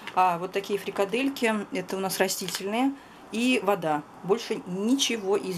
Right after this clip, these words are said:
еды не было. Ни джема, ничего, ни кофе. Я джемы не очень люблю, но даже я была готова взять, э, хотя бы одну баночку на прощание. В ма-, ну, потому что в последний день я думала, там со скидкой продавать будут. Ну, в общем, не было. Взяла вот такие растительные. Кто-то мне из-под,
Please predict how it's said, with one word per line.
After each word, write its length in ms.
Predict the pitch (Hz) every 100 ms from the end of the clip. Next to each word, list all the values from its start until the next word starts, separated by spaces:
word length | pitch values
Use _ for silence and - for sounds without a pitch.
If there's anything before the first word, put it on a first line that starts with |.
| 165
еды 200 | 165 214
не 220 | 175 156
было. 280 | 147 151 -
Ни 160 | 190 254
джема, 340 | 214 226 220
ничего, 440 | 190 208 - 170 156
ни 120 | 226
кофе. 480 | 247 196 185 185 180 - - - - - - - - - -
Я 120 | 196
джемы 280 | 214 208 208
не 80 | 208
очень 260 | 269 269 220
люблю, 240 | 190 196
но 80 | 185
даже 240 | 190 190
я 160 | 196 196
была 200 | 175 180
готова 380 | 175 180 233 202
взять, 380 | 170 196 202
э, 280 | 180 165 160 160 - -
хотя 240 | 185 190
бы 80 | 175
одну 140 | 170
баночку 380 | 165 190 208 -
на 60 | 175
прощание. 560 | 170 175 - 147 139 139 - - -
В 140 | 170
ма-, 120 | 175
ну, 220 | 202 185 - - -
потому 240 | - 214 196
что 100 | 190
в 60 |
последний 320 | 196 202 196 185
день 180 | 190
я 80 | 175
думала, 220 | 180 175
там 160 | 165 170
со 100 | 185
скидкой 320 | - 359 302
продавать 400 | 214 180 170 165
будут. 220 | 160 151 151
Ну, 80 | 220
в 20 |
общем, 260 | 233 - 180
не 120 | 175
было. 200 | 160 151 - - - - - - - - -
Взяла 300 | 175 185 214
вот 100 | 185
такие 320 | 190 196 214 214
растительные. 760 | 254 - 208 - 202 240 262
Кто-то 280 | - 240 214
мне 180 | 214 202
из-под, 260 | - 196